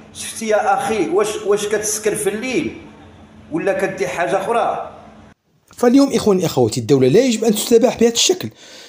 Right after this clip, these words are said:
Speaker 2: بأن تغض الطرف عن واحد الوزير في حكومة صاحب الجلالة، والمفروض أنها تحظى بثقة الملك وأيضًا برضا الشعب. يجب أن تتوقف إخواني أخواتي هذه المهزلة،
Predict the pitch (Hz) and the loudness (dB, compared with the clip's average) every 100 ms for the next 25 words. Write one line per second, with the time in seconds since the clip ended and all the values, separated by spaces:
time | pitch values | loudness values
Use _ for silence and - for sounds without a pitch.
0 | - 110 - 120 131 110 117 - 208 233 | -6 -4 -2 -2 0 0 -2 -2 2 2
1 | 175 - - _ _ _ - 113 123 - | 0 -6 -16 _ _ _ -4 2 2 2
2 | 107 117 123 139 247 185 - 131 156 156 | -2 2 2 6 6 6 2 0 2 2
3 | 240 254 - 180 160 175 202 240 269 190 | 4 4 2 0 0 2 2 4 2 0
4 | - _ - - - 135 185 285 277 262 | -4 _ -20 -20 -4 4 4 4 2 2
5 | 294 143 117 _ _ _ _ 160 143 127 | 2 2 -2 _ _ _ _ 0 2 0
6 | 127 107 120 - 117 107 120 - 104 - | -4 -2 -2 -2 -8 -4 -4 -6 -10 -10
7 | 107 95 110 247 - - - 175 - 247 | -8 -2 2 2 0 -18 -2 -2 0 0
8 | 180 185 180 131 110 123 117 117 - - | 2 0 -2 -10 0 2 4 2 0 2
9 | 262 262 - - - _ 127 156 165 139 | 2 0 -6 -18 -20 _ 0 2 4 0
10 | 135 - 190 165 147 131 131 175 - - | -4 -4 -2 0 0 0 2 2 -2 -6
11 | 151 127 123 120 - 104 107 165 170 - | -6 -4 -4 -4 -4 -4 -4 -4 -6 -8
12 | - - - 147 147 - 143 123 165 113 | -20 -14 -4 -2 -4 0 2 4 2 2
13 | 123 127 151 | 2 0 -2